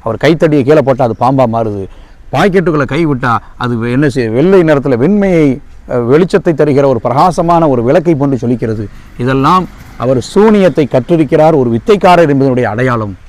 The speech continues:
என்று ஃபிரௌனிடத்துல சொல்றாங்க. அப்ப ஃபிரௌன் கேட்குறான், "அப்படின்னு சொன்னா மூசாவை நாம என்ன பண்றது? மூசாவை நாம் என்ன பண்ணுவது?" என்று கேட்கிற பொழுது, அங்கே இருந்த அந்த மந்திரிமார்கள் சொல்கிறார்கள், கொஞ்ச காலம் நம்ம அவகாசம் கொடுப்போம்.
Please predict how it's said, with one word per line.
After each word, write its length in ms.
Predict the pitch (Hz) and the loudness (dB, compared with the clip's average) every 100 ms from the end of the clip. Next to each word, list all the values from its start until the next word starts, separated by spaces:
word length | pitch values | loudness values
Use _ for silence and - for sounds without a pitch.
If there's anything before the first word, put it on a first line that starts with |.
| - | -12
என்று 240 | 117 135 156 | -8 -4 -4
ஃபிரௌனிடத்துல 500 | 131 139 120 120 113 101 | -2 -4 -4 -6 -10 -10
சொல்றாங்க. 220 | 92 - - - - | -14 -16 -20 -20 -10
அப்ப 240 | - 120 185 | -4 0 4
ஃபிரௌன் 180 | 214 185 | 4 4
கேட்குறான், 560 | 139 113 104 123 185 - - - - - - | 0 0 -2 -2 -2 -4 -16 -20 -20 -10 -4
"அப்படின்னு 300 | 127 170 156 | 0 0 0
சொன்னா 440 | 135 131 143 107 - - | -2 0 0 -2 -8 -6
மூசாவை 340 | 170 160 151 | -6 -2 -2
நாம 260 | 135 120 113 | -2 -4 -6
என்ன 180 | 113 123 101 | -8 -8 -10
பண்றது? 280 | 92 87 - - - - - - - - | -16 -18 -20 -20 -12 -12 -12 -18 -20 -2
மூசாவை 320 | 175 180 185 | 0 2 4
நாம் 140 | 180 151 | 4 2
என்ன 200 | 180 180 | 2 2
பண்ணுவது?" 340 | 175 170 160 | 2 2 2
என்று 160 | 147 135 | 2 0
கேட்கிற 280 | 135 139 | 0 -2
பொழுது, 260 | 117 117 190 | -2 -2 -2
அங்கே 180 | 160 135 | -2 -2
இருந்த 240 | 143 156 | -2 -4
அந்த 160 | 120 117 | -4 -4
மந்திரிமார்கள் 440 | 143 160 143 127 | -2 -2 -2 -4
சொல்கிறார்கள், 580 | 113 117 113 98 120 185 - - - - - | -6 -6 -6 -4 -2 -2 -6 -20 -20 -20 -6
கொஞ்ச 280 | 151 156 156 | -2 0 0
காலம் 360 | 156 208 196 | 2 2 2
நம்ம 160 | 151 127 | 0 0
அவகாசம் 400 | 131 139 135 120 | 2 2 0 -4
கொடுப்போம். 340 | 104 110 - | -4 -8 -14